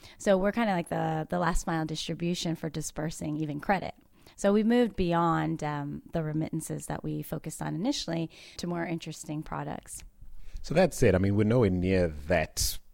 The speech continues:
Speaker 2: future, which some people have a hard time imagining, this, this, uh, totally electronic currency-led future. Where we are currently is,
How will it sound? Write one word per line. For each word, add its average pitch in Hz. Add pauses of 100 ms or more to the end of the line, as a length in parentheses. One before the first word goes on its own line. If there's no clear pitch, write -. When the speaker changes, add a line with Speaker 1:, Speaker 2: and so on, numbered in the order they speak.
(420)
Speaker 2:
future, 80 (240)
which -
some 98
people 98
have 90
a 85
hard 87
time 82
imagining, 80
this, - (460)
this, 85
uh, 82 (280)
totally 85 (480)
electronic 85
currency-led 80
future. 76 (400)
Where 98
we 131
are 110
currently 82
is, 92